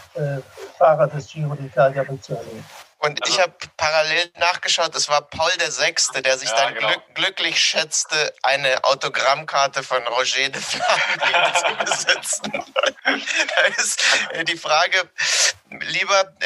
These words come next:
Speaker 2: einen päpstlichen Segen oder vielleicht Autogrammkarte von Roger de Vlaming? Ich, ne? Ja.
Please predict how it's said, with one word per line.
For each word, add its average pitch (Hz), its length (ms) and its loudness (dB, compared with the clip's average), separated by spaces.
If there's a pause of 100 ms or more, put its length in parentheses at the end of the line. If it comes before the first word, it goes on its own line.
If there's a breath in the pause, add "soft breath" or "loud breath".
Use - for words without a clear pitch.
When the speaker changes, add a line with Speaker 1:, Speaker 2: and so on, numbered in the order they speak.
Speaker 2:
einen 143 180 0
päpstlichen 170 520 0
Segen 165 260 0
oder 180 220 0
vielleicht 156 680 0 (120)
Autogrammkarte 135 800 0
von 123 200 -2
Roger 123 320 0
de 120 120 -2
Vlaming? 104 540 2
Ich, - 200 0 (140)
ne? 101 360 0 (1040 loud breath)
Ja. 87 120 -4